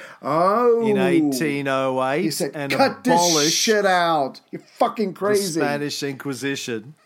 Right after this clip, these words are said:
Speaker 1: Fucking Span-, yeah. But you said it came
Speaker 2: Uh,
Speaker 1: back.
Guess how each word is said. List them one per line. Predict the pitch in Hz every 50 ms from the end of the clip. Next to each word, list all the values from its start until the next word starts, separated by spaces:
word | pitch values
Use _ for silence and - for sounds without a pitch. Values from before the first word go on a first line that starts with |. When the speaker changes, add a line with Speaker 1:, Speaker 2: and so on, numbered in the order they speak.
| _ -
Speaker 1:
Fucking | 185 - - 165 143 139
Span-, | - - - - 147 151 156 - -
yeah. | 180 165 156 147 135 120 - _ _ _ _ _ _ _ _ _ _
But | - 165 185 196 190 - -
you | 208 196
said | 165 - 202 185
it | 175
came | - 175 175 170
Speaker 2:
Uh, | 135 131
Speaker 1:
back. | 135 131 135 135 135 135 139 - - - - _